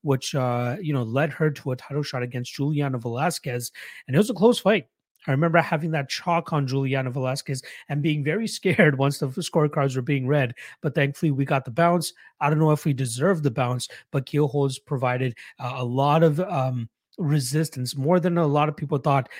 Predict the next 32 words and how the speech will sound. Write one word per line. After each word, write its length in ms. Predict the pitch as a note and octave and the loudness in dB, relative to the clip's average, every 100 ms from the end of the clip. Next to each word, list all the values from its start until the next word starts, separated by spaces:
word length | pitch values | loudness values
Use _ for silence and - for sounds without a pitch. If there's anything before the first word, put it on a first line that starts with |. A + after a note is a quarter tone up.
| - | -8
that 120 | E3 C3+ | -2 -2
a 40 | |
plus 320 | - - C#3+ | -4 -4 -4
two 180 | - D3+ | -2 -4
sixty 380 | - C#3 - C3+ | -4 -8 -6 -4
underdog 440 | B2+ B2+ B2 A#2 | -2 0 -2 -2
could, 280 | - F3+ E3+ - - - - | 4 4 4 -6 -20 -20 -6
and 120 | D#3 | -4
she 140 | - | -4
showed 240 | C#3 D3 C3+ | -4 0 0
off 140 | B2+ | 0
some 140 | - B2 | -2 -4
great 240 | A#2+ A2+ | -4 -4
things. 200 | A2+ G#2 - - - | -8 -12 -16 -18 -2
In 100 | C3+ | 2
her 60 | |
next 240 | C#3 D#3+ - | 2 2 0
fight 180 | D#3+ C#3+ | 2 2
against 320 | C#3 C#3 - | 0 -4 -4
Kana 300 | - D3+ C3+ | -4 0 2
Watanabe, 760 | C#3 C3+ C3+ C3+ D3+ C3+ B2+ - - | 2 0 0 2 4 4 2 -2 -18
she 180 | - F3+ | -2 0
could 160 | F#3 E3+ | 2 2
not 240 | D#3+ C#3 | 2 0
deal 260 | D3+ D3+ C#3 | 0 2 4
with 140 | C3+ | 2
the 80 | D3+ | 0
grappling 500 | B2+ C3 C3 B2+ A#2+ - - - | 2 2 2 -2 -4 -8 -10 -2
of 140 | B2+ | 2
Watanabe. 480 | B2+ - C3+ A#2+ A#2+ | 2 0 -4 -4 -2
She 200 | - F#3 | -2 2
was 260 | A#3+ G3 | 4 4